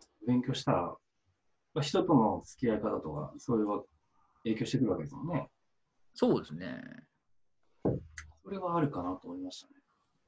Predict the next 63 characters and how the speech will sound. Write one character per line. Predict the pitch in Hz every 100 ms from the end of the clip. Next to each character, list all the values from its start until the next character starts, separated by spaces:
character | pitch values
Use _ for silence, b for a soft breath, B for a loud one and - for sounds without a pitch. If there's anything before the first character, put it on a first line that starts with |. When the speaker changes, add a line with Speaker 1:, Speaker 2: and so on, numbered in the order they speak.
| _ _ _ _ _ _ _ _ _ _
Speaker 2:
だ | -
か | 110 107
ら、 | 107 101 95
そ | -
れ | 240 349
結 | 330 320
構 | 220
あ | 110
る | -
と | -
思 | 65 - -
う、 | 120
思 | 110 110 110
い |
ま | 95
す | -
ね。 | 147 180 151 -
僕 | 123 113
の | 101
中 | -
で | 120
は。 | -
Speaker 1:
う | - 294 277 202 165 220 247
ん。 |
Speaker 2:
う | 233
ん。 |
Speaker 1:
う |
ん。 | 214 _ - - _ _ _ _ _ _ _ _ _ _ _ _ _
Speaker 2:
あ | 131
の、 | 139 127 120 117 - _ _
も | 160
う | 294
一 | 226 311 -
個 | 160
い | 170
い | 151
点 | 123 113
は、 | 107 - - _ _ _ _ _ _
あ | 127
の、 | 127 120
イ | 240 339
ラ | 320
イ |
ラ | 147
し | 147
な | 131
く |
な | 110
り |
ま | - -
す。 | - _ _ - _ _ _ -
Speaker 1:
う | 147
ん | 120 107
う | 104
ん | 101 101 110 104
う |
ん。 | - -
あ、 | 120 -
そ | 139
う |
な | 90
ん |
だ。 | 85